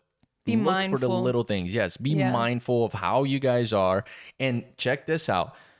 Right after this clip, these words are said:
Speaker 2: Last point, I'll pass it to you. You will see the things that w-, can work in the relationship, meaning the compatibility. If there is a compa-, pa-, compatibility there,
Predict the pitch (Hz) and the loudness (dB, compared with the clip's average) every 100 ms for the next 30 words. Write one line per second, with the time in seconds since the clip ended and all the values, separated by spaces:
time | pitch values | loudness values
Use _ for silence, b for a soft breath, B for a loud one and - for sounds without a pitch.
0 | B B - 101 101 - - _ - 101 | B B -4 0 0 -2 -8 _ -4 -2
1 | 95 82 87 90 - - 87 73 - B | 0 0 0 -2 -2 -4 -4 -4 -8 B
2 | B B B _ - 107 127 156 175 147 | B B B _ -6 -2 0 2 2 0
3 | - - - 123 147 160 120 110 - 127 | -2 -2 0 0 0 -2 -2 -2 -2 -2
4 | 139 147 123 113 107 104 80 - _ - | 0 -2 -2 0 2 0 -2 -8 _ -10
5 | 101 - _ _ _ _ _ _ _ _ | -10 -10 _ _ _ _ _ _ _ _
6 | _ _ _ - 131 117 101 110 127 - | _ _ _ -6 -4 -2 -2 -2 -2 -4
7 | - - - _ _ _ _ _ - 120 | -16 -20 -20 _ _ _ _ _ -6 -2
8 | 117 104 101 92 101 - 143 165 165 _ | 0 0 0 -2 -2 -2 -2 -2 -4 _
9 | _ _ - 131 127 101 82 113 127 123 | _ _ -6 -2 -2 -2 -2 -2 -2 0
10 | 113 101 101 107 107 113 110 110 110 107 | 2 2 0 0 0 -2 0 0 0 -2
11 | 107 110 104 - - 107 - - 120 117 | -2 0 0 -2 -4 -6 -6 -6 -4 -4
12 | 120 110 101 107 110 104 110 107 107 131 | -2 -2 -2 -2 -2 -2 -2 0 0 0